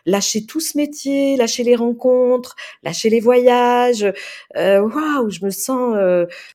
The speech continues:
c'est comment, en fait, tu vois ? Et je me suis rendu compte que oui, il y avait, euh, il y avait un deuil, un vrai deuil à faire, euh, là-dessus. Et, et ce qui m'a permis de le faire un peu tranquillement, c'est vrai que la période du covid a permis que je me dise, euh, « Bon, là, <laughs> il faut y aller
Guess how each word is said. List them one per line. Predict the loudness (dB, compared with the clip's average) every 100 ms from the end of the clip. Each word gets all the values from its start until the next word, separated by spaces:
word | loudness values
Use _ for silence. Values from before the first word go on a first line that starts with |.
| _ _
c'est | -8 -8 2
comment, | 4 4 2
en | 0
fait, | -4 -8 -10
tu | -6
vois ? | 0 4
Et | 4
je | 2
me |
suis | -6 -2
rendu | -4 -2
compte | -6 -4
que | -4
oui, | -4 -2
il | 2
y |
avait, | 2 4 2
euh, | 2 2 -2
il | 0
y |
avait | -2 0
un | 0 -2
deuil, | 0 2 2 2
un | 0
vrai | -2 -2
deuil | 0 0 0
à | -2
faire, | -4 -6 -6 -6
euh, | -6
là-dessus. | -6 -8 -10 -10 -8
Et, | 0 0 0
et |
ce | -6 -8
qui | 0
m'a | 2
permis | 2 0 -2
de | 0
le | -2
faire | -2 -6
un | -6 -8
peu | -10 -12
tranquillement, | -6 -8 -8 -6 -4 -4
c'est | -6
vrai | -6 -4
que | -4 -4 -4
la | -4 -4
période | -4 -8 -8
du | -12
covid | -12 -10 -6 -6
a |
permis | -6 -10 -12 -14
que | -14 -14 -16 -20 -20 _ -16
je | -14
me | -12
dise, | -10 -6
euh, « | -6 -6
Bon, | -8 -12 _
là, | -8 -6 -6 -10 -10
<laughs> | -12 -12 -14
il | -12
faut | -10 -6
y | -2 -2
aller | -2 -4